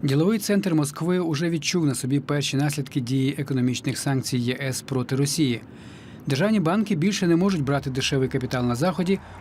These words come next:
отож вони стриманіше видають кредити, а відсоткові ставки зросли. Від цього страждають і підприємці, і приватні клієнти.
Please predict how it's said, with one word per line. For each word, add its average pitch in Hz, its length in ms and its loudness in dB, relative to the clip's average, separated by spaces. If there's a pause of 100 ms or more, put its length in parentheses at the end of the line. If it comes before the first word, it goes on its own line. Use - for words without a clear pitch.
отож 160 200 0
вони 151 320 4
стриманіше 156 600 2
видають 131 340 2
кредити, 151 540 0 (200)
а 127 200 -2
відсоткові 123 540 -2
ставки 135 580 -2
зросли. 139 460 0 (720)
Від 143 140 0
цього 233 240 2
страждають 175 600 0
і 185 80 0
підприємці, 170 760 2 (300)
і 190 120 2
приватні 131 480 0
клієнти. 117 500 0